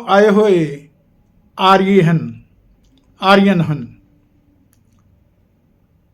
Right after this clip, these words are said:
ਜਦੋਂ ਇੰਦਰ ਦੀ ਅਗਵਾਈ ਦੇ ਵਿੱਚ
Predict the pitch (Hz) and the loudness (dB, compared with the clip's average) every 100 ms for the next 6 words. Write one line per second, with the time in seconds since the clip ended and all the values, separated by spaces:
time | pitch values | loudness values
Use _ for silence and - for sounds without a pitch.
0 | _ _ _ _ _ - 185 202 233 233 | _ _ _ _ _ -2 0 2 0 0
1 | 233 233 _ _ _ _ _ _ _ _ | -4 -10 _ _ _ _ _ _ _ _
2 | _ _ _ _ _ _ _ _ _ _ | _ _ _ _ _ _ _ _ _ _
3 | _ _ _ _ 233 214 202 214 226 226 | _ _ _ _ -6 -2 0 0 0 0
4 | 208 208 233 226 226 220 226 226 | 0 2 2 4 4 4 -2 -2